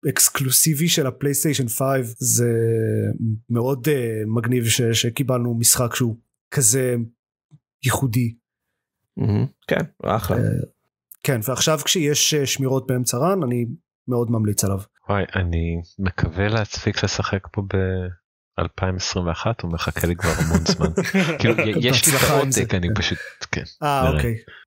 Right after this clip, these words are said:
Speaker 1: אה, אוקיי, ב-, יותר בקצרה, עוד שני דברים ששיחקתי, אה, אחד זה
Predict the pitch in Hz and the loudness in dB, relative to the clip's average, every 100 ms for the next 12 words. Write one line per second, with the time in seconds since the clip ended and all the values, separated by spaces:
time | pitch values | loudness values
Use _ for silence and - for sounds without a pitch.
0 | - 156 151 151 151 170 147 110 113 156 | -4 0 2 2 2 0 -2 -4 0 0
1 | 156 156 151 214 220 220 170 135 151 151 | 2 0 0 0 0 0 0 2 2 0
2 | 135 156 139 147 139 - 139 147 - 175 | -2 -4 0 0 0 0 2 0 0 -2
3 | 175 143 127 131 120 147 131 127 139 131 | 0 0 0 2 2 0 0 0 0 0